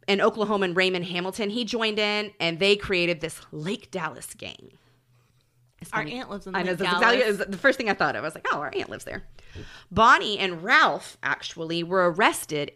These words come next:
Speaker 1: April nineteenth, nineteen thirty-two, after a failed robbery of a hardware store. Bonnie ended up never being indicted. However, Ralph was sentenced to time back at the Eastham prison.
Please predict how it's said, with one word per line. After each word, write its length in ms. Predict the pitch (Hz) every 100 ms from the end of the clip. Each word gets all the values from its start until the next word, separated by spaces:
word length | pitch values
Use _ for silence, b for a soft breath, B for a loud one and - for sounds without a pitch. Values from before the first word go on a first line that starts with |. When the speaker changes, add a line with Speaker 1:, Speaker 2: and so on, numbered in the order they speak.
| -
Speaker 1:
April 300 | 196 196 175
nineteenth, 640 | 160 - - 359 214 -
nineteen 440 | 165 147 - 160 160
thirty-two, 640 | 156 151 151 156 147 170 B B B
after 300 | 208 - 202
a 60 |
failed 500 | - - 285 330 226
robbery 500 | 160 147 147 160 160 -
of 260 | 170 165 165
a 120 | -
hardware 520 | 185 330 403 185 127 -
store. 480 | - - 58 - _ b b b b b
Bonnie 580 | 180 311 523 392 202 185
ended 260 | 196 196 190
up 160 | 170
never 320 | 190 185 185 185
being 320 | 190 180 165
indicted. 760 | 156 147 151 165 214 262 277 B B
However, 680 | 220 220 240 214 214 214 - b
Ralph 480 | - 180 233 302 -
was 180 | 202 202
sentenced 480 | 220 208 175 175 -
to 100 | 175
time 640 | - 247 196 151 151 170 _ -
back 580 | 143 160 196 104 - - - _ _ _ -
at 140 | 151
the 180 | 151 -
Eastham 440 | 151 - 151 143 151
prison. 460 | 135 - - -